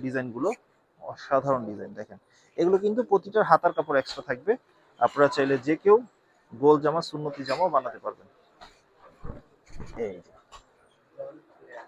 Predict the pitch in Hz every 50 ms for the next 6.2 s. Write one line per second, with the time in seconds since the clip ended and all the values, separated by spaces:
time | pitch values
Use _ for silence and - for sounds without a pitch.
0 | _ _ - - 120 127 - - 131 131 127 127 - - - 135 127 - 123 113
1 | 113 113 - - 110 104 107 127 170 233 - _ _ _ _ _ _ _ _ _
2 | _ _ _ _ _ _ _ _ _ _ _ - 190 196 196 190 - 180 160 156
3 | 151 - - 139 - - 117 110 120 113 120 113 117 117 104 101 104 101 98 95
4 | _ _ _ - - _ _ _ - - - - - - - - - 190 147 107
5 | - - _ _ - - _ _ - 151 147 - - - - - - _ - 98
6 | 107 104 104 104